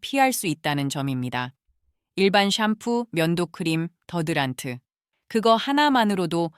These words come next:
거의 이점오 파운드가 나옵니다. 그리고 그 물건들을 목적지에서 사면 수수료를 내는 것보다 훨씬 저렴하죠. 해결책은 간단합니다. 집에서 저렴한 수화물 저울로 가방 무게를 재보세요.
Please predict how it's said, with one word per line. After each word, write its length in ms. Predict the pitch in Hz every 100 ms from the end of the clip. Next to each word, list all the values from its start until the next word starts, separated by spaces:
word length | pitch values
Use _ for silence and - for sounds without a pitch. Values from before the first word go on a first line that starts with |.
| _
거의 460 | - 170 165 165 156
이점오 680 | 180 165 170 160 160 160 156
파운드가 580 | - 214 214 196 170
나옵니다. 580 | 156 139 139 131 127 127 - _ _ -
그리고 460 | 175 160 170 170 165 _ _
그 120 | -
물건들을 680 | 175 165 175 185 180 170 170
목적지에서 800 | 156 156 - 190 - 180 160 160
사면 420 | 151 151 147 156 160 _ _
수수료를 720 | - 254 247 277 254 247 247
내는 280 | 180 165 185
것보다 520 | 190 - 160 160 160 - _ -
훨씬 440 | 277 269 269 262
저렴하죠. 680 | 247 147 143 135 131 123 120 - _ _ _ _
해결책은 640 | - 185 185 170 165 196 240
간단합니다. 840 | 175 165 170 160 160 143 131 123 _ _ -
집에서 400 | - 214 233 262
저렴한 480 | 220 185 190 190 196
수화물 420 | 220 226 220 208
저울로 440 | 190 160 151 156
가방 420 | - 147 151 175
무게를 360 | 156 135 147 139
재보세요. 600 | - 135 143 135 131 123